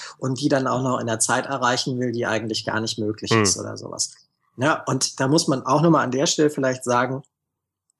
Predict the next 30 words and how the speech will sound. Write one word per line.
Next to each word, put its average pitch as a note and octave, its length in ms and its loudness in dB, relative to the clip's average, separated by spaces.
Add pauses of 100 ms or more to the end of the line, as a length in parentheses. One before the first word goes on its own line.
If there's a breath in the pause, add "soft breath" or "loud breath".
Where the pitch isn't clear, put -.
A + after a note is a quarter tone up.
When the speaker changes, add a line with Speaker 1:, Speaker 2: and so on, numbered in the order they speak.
(120)
Speaker 1:
so B2+ 180 -4
einen A#2 120 0
Blog - 360 0
aufzubauen D#3 720 4 (280 loud breath)
braucht B2 640 2
deutlich A#2+ 720 -2
länger, A#2 760 0 (340)
wie C3+ 120 -8
zum C#3 180 -2
Beispiel A#2+ 320 -4
eine G2 120 -6
Facebook-Seite D3+ 760 -2
aufzubauen. D#3 840 2 (480 loud breath)
Aber B2 520 2
die A2+ 160 -8
Nachhaltigkeit F3 960 0
des - 140 -6
Blogs - 360 -2
und A2 160 -10
die G#2+ 140 -8
Wirkungsweise C3+ 720 0
des G#2+ 180 -2
Blogs - 300 -4 (320 loud breath)
ist - 260 -4
ungleich D#3+ 640 4
größer. E3+ 540 6
Es - 160 -4
macht - 360 -4
mehr B2+ 200 -4
Mühe D#3+ 600 2